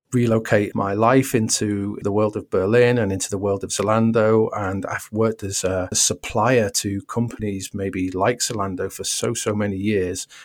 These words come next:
but then to move on to the other side of the fence and then be effectively the customer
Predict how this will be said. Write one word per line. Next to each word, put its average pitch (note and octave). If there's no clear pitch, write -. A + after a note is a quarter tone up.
but G#2+
then G#2+
to -
move A#2
on A#2
to A2
the A2+
other C3+
side B2
of A#2
the A#2
fence A#2
and G#2+
then G2+
be A2
effectively G2
the A2+
customer G2